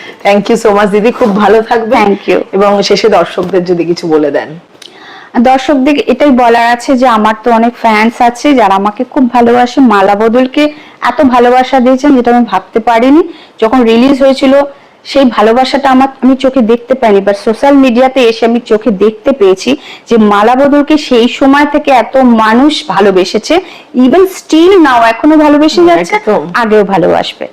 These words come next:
Speaker 2: তো আমার সমস্ত গান শুনুন। আসছে আমার আরো অনেক অ্যালবাম আসছে, বাংলা অ্যালবাম তো সুরের এই ঝর্ণাধারা পেয়ে যাবে YouTube-এ, বা আমার ভালোবাসা একটা পিঞ্জর আসছে, আমার খুব ভালো অ্যালবাম,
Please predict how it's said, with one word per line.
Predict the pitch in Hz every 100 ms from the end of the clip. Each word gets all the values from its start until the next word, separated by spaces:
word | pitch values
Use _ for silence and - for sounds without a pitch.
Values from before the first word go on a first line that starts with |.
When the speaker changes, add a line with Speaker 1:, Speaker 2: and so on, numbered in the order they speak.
| - - -
Speaker 2:
তো | 240
আমার | 240 220 277
সমস্ত | - 233 214 - 277
গান | 220 226
শুনুন। | 269 - 226 254 403 - - -
আসছে | 196 196 - 254
আমার | 240 247
আরো | 240 185 208
অনেক | 254 226 240
অ্যালবাম | 233 214 214 240
আসছে, | 247 254 - 381 - _
বাংলা | 185 196 190 208
অ্যালবাম | 220 226 262
তো | 277
সুরের | - 220 240
এই | 233 226
ঝর্ণাধারা | 226 208 214 220 226
পেয়ে | 240 214 208
যাবে | 214 220
YouTube-এ, | 262 226 226 240 233 269 - - - 196
বা | 202
আমার | 190 202 214
ভালোবাসা | 208 190 202 214 220 220
একটা | 208
পিঞ্জর | 233 262 240 226 233 277
আসছে, | 269 269 -
আমার | 277 277
খুব | - 240
ভালো | 240 247
অ্যালবাম, | 262 262 240 285